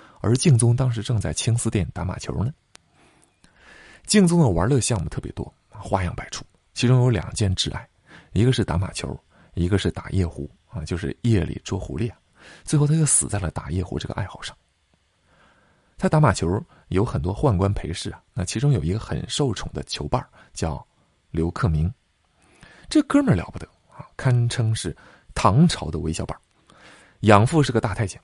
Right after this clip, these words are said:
啊，靠养父罩着，他进宫的时候居然都没净身。偏偏他又好色，和宫人厮混，甚至还绿到了敬宗头上。时间久了，敬宗啊是有所察觉的。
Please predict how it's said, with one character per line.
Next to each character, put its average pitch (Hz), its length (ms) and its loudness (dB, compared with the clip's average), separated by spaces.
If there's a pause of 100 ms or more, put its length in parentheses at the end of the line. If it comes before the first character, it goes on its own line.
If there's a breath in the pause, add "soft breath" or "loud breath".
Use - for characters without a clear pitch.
(180)
啊， 95 160 -14
靠 131 200 2
养 92 220 4
父 151 140 2
罩 98 180 2
着， 82 80 -4
他 127 120 -6
进 139 240 2
宫 143 120 4
的 135 100 4
时 104 120 -2
候 113 80 2
居 143 160 0
然 117 120 2
都 139 80 2
没 117 220 2
净 120 260 0
身。 131 360 -2 (720 soft breath)
偏 180 260 2
偏 170 180 4
他 156 120 -2
又 113 120 -2
好 - 300 -2
色， - 180 2 (800 soft breath)
和 92 220 -2
宫 143 200 4
人 98 160 4
厮 117 240 2
混， 131 200 -4 (480 loud breath)
甚 214 200 0
至 175 140 -2
还 139 140 -2
绿 170 320 2
到 147 140 2
了 139 140 -2
敬 175 380 0
宗 107 220 2
头 78 180 -10
上。 - 160 -14 (1000 loud breath)
时 190 200 2
间 208 160 6
久 110 140 4
了， 76 200 -8 (280)
敬 117 360 0
宗 85 240 0
啊 71 160 -8
是 - 220 -6
有 92 180 -6
所 - 280 -10
察 - 280 -8
觉 - 140 -6
的。 - 180 -16